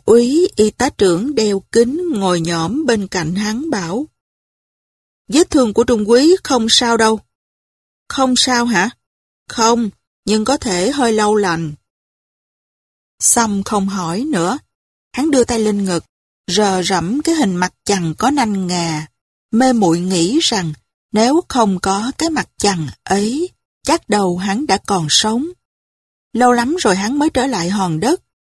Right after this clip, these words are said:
mà lần này hắn lại bị đánh trả dữ dội. Đó là điều hắn không ngờ.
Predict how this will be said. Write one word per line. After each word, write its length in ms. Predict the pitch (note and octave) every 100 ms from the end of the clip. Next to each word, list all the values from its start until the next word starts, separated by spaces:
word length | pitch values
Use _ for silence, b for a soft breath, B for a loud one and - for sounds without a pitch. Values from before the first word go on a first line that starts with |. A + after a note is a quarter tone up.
| _ _ -
mà 100 | G#3+
lần 320 | G#3+ F#3 F3+
này 280 | G3 F3+ F3 _ _
hắn 240 | A#3 A#3
lại 240 | F4 C#4+ F3
bị 180 | E3 E3
đánh 340 | G3+ A3 F#4 -
trả 340 | G3 E3+ A3
dữ 380 | D#4 G3+ F#3 A#3+
dội. 420 | G#3 F#3+ D#3 E3 E3+ _ _ _ _
Đó 280 | G3+ G#3+ C4+
là 180 | F4 F#3+
điều 300 | F#3 F3 D#3+
hắn 320 | G3+ G#3+ D4+
không 400 | - B3+ G#3+ G3+
ngờ. 420 | F#3+ F3+ E3+ D#3+